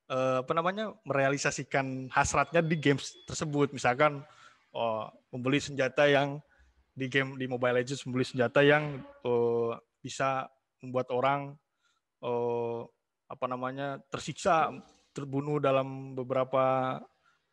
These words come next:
waktu saja gitu ya, gitu. Jadi, hal-hal seperti itu sebenarnya ada bisa misalkan me-, menyisihkan uang untuk ditabung, untuk ke depan, untuk ku-, untuk sekolah adik-adik, untuk membeli, misalkan untuk membeli mainan-mainan yang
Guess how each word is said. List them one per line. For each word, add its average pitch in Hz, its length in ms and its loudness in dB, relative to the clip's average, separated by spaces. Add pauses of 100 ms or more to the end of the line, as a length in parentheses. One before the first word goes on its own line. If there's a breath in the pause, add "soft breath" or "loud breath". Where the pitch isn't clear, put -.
(120)
waktu - 240 -8
saja 156 400 4
gitu 135 240 -2
ya, 120 80 -2
gitu. 120 320 -12 (800)
Jadi, 165 320 -2 (320)
hal-hal 175 240 6
seperti 170 400 -2
itu 131 320 -2 (400)
sebenarnya 196 480 0
ada 196 80 2
bisa 170 320 -2
misalkan 139 480 -6
me-, 131 480 -8
menyisihkan 131 480 -8
uang 127 400 -4
untuk 120 240 -12
ditabung, 123 640 -2
untuk 123 160 -8
ke 120 160 -6
depan, 123 480 -4
untuk 113 160 -16
ku-, 117 240 -10
untuk 120 240 -14
sekolah 117 480 -4
adik-adik, 120 560 -4
untuk 135 80 -16
membeli, 156 320 -4 (800 loud breath)
misalkan 208 400 -2 (560 soft breath)
untuk 165 240 -4
membeli 170 160 4
mainan-mainan 180 720 4
yang 175 200 2